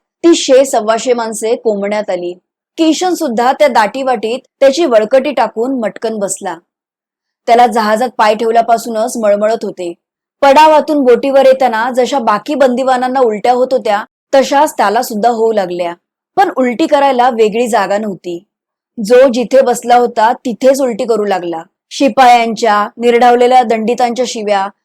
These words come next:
कोणी करत असलेल्या उलट्या, तर दम्याच्या खोकल्यामुळे कोणाची अंगावर उडत असलेली थुंकी, या सगळ्या घाणीमुळे पोटात होणारी मळमळ, हृदयात होणारी कालवा कालव आणि डोक्यात येणारी भोवळ, हे सगळे सहन करत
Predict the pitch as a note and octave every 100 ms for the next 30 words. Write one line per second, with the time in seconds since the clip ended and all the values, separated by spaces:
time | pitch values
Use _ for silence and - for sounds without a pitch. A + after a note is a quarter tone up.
0 | _ - D4 D#4 D4 B3+ B3+ A#3+ B3 A#3+
1 | A#3 A3 G3 G#3 G3 G#3 _ D#4+ D4+ A#3+
2 | A3+ B3+ D4 D4+ B3+ A#3+ B3 A#3+ A3+ B3
3 | B3 A3+ A3+ A3 C4+ G#3 G#3+ A3+ B3+ A3+
4 | A3 A3+ A3 A#3 A3+ A3 G3+ - F#3 -
5 | _ _ B3+ C#4 C#4+ B3 F3+ G#3+ A#3 A#3+
6 | A3 A3+ A3 G#3 G#3+ C4+ _ - A#3+ B3+
7 | B3+ A#3 A3+ A#3+ A3+ G#3+ G3+ G3+ G3 G3+
8 | _ - B3 A#3+ B3 B3 A#3+ A#3 A#3 A#3
9 | A3+ G#3+ A3+ A3 G3+ F#3 F#3 - _ _
10 | _ A3+ A#3+ C4 G#3+ G3 A#3 A#3+ A#3 G#3
11 | G#3+ A#3 F#3+ F#3 G3 E3+ - _ _ _
12 | _ _ - E4+ - A#3+ F3 A#3 C#4+ C#4+
13 | G#3+ A3+ A3 A3 G3 F#3